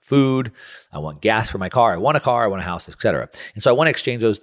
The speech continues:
those for goods and services. And the reason why that's important to understand is going back to the United States becoming this emergent power because they produced all the goods and they traded with the world. So the U S had all the gold and produced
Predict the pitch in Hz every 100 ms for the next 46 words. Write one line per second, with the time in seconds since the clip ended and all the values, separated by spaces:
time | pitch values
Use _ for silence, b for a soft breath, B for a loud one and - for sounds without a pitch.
0 | _ 95 87 - 71 - 92 80 78 143
1 | 101 87 98 104 202 247 185 131 123 -
2 | 104 120 98 90 82 - 165 147 101 104
3 | B B B 104 101 135 113 82 117 131
4 | 156 - 117 107 107 107 104 87 - 175
5 | 147 127 - B B - 120 - 151 175
6 | 160 135 120 - 117 113 127 143 117 92
7 | - 180 165 117 123 - - 151 147 117
8 | 131 123 - 120 95 120 156 - - -
9 | 120 120 110 104 92 131 117 71 - -
10 | - - _ _ B B B B 104 113
11 | 110 - 135 127 113 110 139 104 101 101
12 | 110 101 - 98 98 131 156 110 127 -
13 | B B 120 131 - 101 78 -